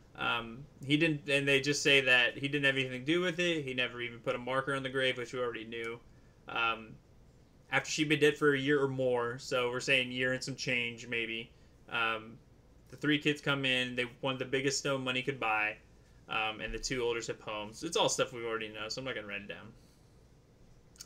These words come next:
Um, and then Marvin Breed says, uh, what does he say about the kids,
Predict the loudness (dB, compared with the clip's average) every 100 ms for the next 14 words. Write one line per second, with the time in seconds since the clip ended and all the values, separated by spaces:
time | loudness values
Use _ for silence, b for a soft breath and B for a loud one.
0 | b b b b b 0 4 6 6 2
1 | -2 2 2 2 2 4 4 4 2 0
2 | -4 -2 4 8 8 8 4 4 4 6
3 | 4 2 0 2 4 4 6 4 4 -2
4 | -2 -4 -2 2 4 4 4 4 2